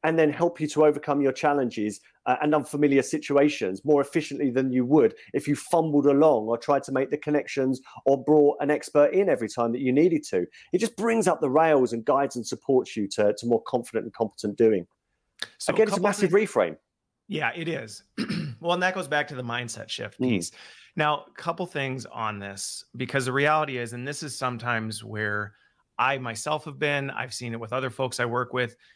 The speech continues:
Speaker 2: you look at this and it's like, "Holy smokes,
Speaker 1: Mm.
Speaker 2: this is overwhelming. You're asking us to change all the content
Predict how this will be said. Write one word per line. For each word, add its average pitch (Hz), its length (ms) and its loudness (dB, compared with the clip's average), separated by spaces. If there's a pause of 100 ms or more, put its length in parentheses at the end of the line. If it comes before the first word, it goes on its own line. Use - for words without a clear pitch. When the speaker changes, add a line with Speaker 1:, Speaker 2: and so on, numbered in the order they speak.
(260)
Speaker 2:
you 131 120 -6
look 160 200 0
at 151 80 -6
this 139 280 -4
and 120 180 -10
it's - 360 -10
like, 117 200 -6
"Holy 123 400 -6
smokes, 110 760 -8
Speaker 1:
Mm. 87 300 -6
Speaker 2:
this 110 220 -4
is 120 100 -4
overwhelming. 107 720 -2
You're 117 140 0
asking 117 320 -2
us 113 200 -4
to 107 260 -10 (560)
change 151 340 0
all 143 100 4
the 135 100 -2
content 135 600 -4